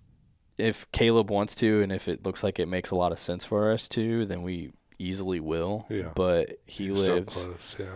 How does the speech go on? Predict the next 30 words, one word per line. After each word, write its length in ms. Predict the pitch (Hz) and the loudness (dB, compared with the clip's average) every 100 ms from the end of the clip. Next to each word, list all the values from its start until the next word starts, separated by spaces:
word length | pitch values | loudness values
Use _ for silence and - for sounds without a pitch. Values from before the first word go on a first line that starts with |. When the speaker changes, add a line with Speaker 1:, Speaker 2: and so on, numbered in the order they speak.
| 95 | -4
Speaker 1:
he 160 | 104 | -2
lives 260 | 101 101 98 | 2 0 -2
twenty, 320 | - 98 95 | -4 -4 -4
twenty-five 440 | 92 101 98 95 92 | -4 -6 0 0 0
minutes 220 | 92 95 | -2 -2
away 200 | 95 90 | 0 0
from 140 | 95 | -2
where 100 | 90 | -2
we're 100 | 90 | -2
gonna 140 | 90 87 | -4 -4
be 100 | 95 | -4
hunting. 420 | 90 90 87 90 | -4 -4 -4 -4
My 100 | 85 | -4
dad 320 | 85 85 87 | 0 2 2
lives 340 | 85 85 82 - | 0 -2 -2 -6
twenty, 280 | - 85 82 | -8 -6 -6
twenty-five 440 | - 90 - 95 | -6 -6 -6 -6
minutes 300 | 87 85 82 | -6 -6 -8
in 60 | 82 | -8
the 120 | 85 | -2
other 260 | 85 90 87 | 0 0 -2
direction 500 | 85 82 - 87 87 | -2 -4 -6 -10 -6
away 360 | 87 87 90 87 | -6 -6 -6 -10
from 260 | - 87 | -10 -6
where 140 | 90 85 | -4 -2
we're 120 | 87 | -2
gonna 140 | 87 | -4
be 140 | 87 87 | -4 -4
hunting. 440 | 85 85 85 95 | -4 -6 -8 -10
So, 440 | - 87 85 95 | -4 -2 -2 -4